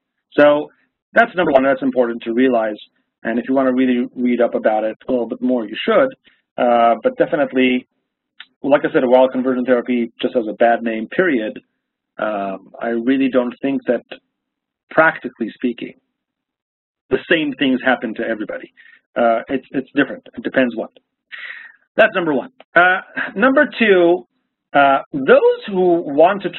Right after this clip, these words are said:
try conversion therapy, I mean, in the religious world, okay, I'm talking specifically about my area of expertise, uh, are many times really suffering, you know, with what they, with what they currently feel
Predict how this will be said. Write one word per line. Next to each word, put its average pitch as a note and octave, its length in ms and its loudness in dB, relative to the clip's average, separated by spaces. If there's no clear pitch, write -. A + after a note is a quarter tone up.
try D#3+ 240 4
conversion F3+ 460 -4
therapy, G3+ 420 -2
I E3 100 -2
mean, D#3+ 160 -8
in D3+ 180 0
the C#3 100 2
religious C3+ 460 0
world, - 280 -16
okay, A#2 200 -4
I'm C3 120 0
talking C3 320 0
specifically D3 320 -4
about B2+ 200 0
my B2 260 2
area B2+ 220 2
of A2+ 60 -4
expertise, A#2 480 -8
uh, C3 320 6
are C#3+ 140 0
many D#3 260 -2
times D#3+ 320 0
really G#3+ 280 0
suffering, E3+ 480 -2
you B2+ 100 0
know, A#2 280 0
with A#2 220 -2
what A#2+ 220 0
they, A#2 140 -2
with B2+ 140 -2
what B2+ 220 2
they A#2+ 200 0
currently A#2+ 460 -2
feel A#2 440 -2